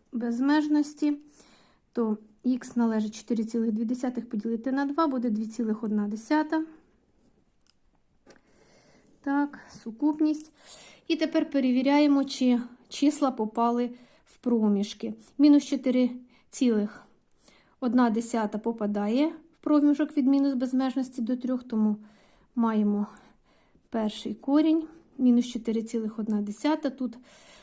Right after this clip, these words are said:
е, немає коренів, і х дорівнює дві цілих одна десята, попадає в проміжок від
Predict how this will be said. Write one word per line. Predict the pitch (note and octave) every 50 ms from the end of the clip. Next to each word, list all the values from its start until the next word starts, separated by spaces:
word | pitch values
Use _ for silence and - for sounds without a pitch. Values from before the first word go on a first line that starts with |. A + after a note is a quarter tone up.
| - _ -
е, | C4 A3 G#3+ G#3 G3+ G3+ A3+ -
немає | B3+ G#3+ G#3+ G#3 G#3 G#3 A#3 B3+ C#4+ D#4
коренів, | D#4 D#4 - D#4 D#4 D#4+ E4 D#4+ D#4+ E4 D#4+ D4 - -
і | C4 A#3+ A#3 A3+ A3+ - - - - _ _ _ _ _ _ _ _ _ _ _ _ _ _ _ _ _ _ _ _ _ _ _ _ _ _ _ _ _ _ _ -
х | - A#3+ A3+ A3+ - - -
дорівнює | A3 G#3+ A#3+ A#3+ B3 C#4+ D4+ D4+ D4 C#4+ C#4+ C#4 C4+ A#3
дві | A3 A3+ A#3
цілих | A#3 - A#3+ A3+ A3+ A3+ -
одна | A3+ G#3+ A3 G#3+ G#3+
десята, | G3+ G#3+ A3 A3 - C#4 C#4+ D4 D4 D4+ D4+ D4 D4 - _ _ _ _ _ _ _ _ _ _ _
попадає | - C#4+ C#4 - C#4+ C4 A3 A3+ A3 G#3+ G#3 G3+ G3+ G#3 - -
в |
проміжок | - - A#3 A#3 A3 A3 G#3+ G#3+ A3 A3 G#3+ -
від | A3 A3 G3+ - -